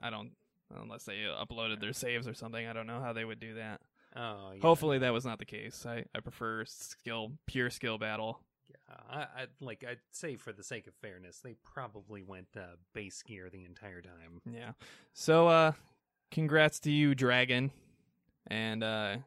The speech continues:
Speaker 1: shout out to you, Honeybee, for getting second place and, uh, doing well in the tournament. Hopefully, uh, Injustice two returns next year.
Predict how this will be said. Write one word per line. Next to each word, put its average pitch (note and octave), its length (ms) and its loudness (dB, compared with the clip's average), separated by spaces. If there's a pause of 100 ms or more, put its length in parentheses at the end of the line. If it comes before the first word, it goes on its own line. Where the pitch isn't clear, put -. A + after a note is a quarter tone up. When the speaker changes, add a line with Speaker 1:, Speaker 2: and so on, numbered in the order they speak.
(560)
Speaker 1:
shout B2 260 4
out A#2+ 200 4
to C3 100 -4
you, A#2+ 160 2
Honeybee, A2+ 400 -2
for A#2+ 120 -8
getting A#2 240 -6
second A2+ 320 -8
place G#2 460 -10
and, G2 300 -12
uh, E2+ 320 -12 (320)
doing C3 200 -2
well D#3 180 -2
in D#3+ 40 -4
the D#3+ 60 -4
tournament. D#3+ 400 -2 (160)
Hopefully, A#2+ 600 0
uh, A2+ 220 0 (580)
Injustice B2+ 340 2
two B2+ 180 2
returns B2 500 0
next B2 300 -4
year. A#2+ 260 0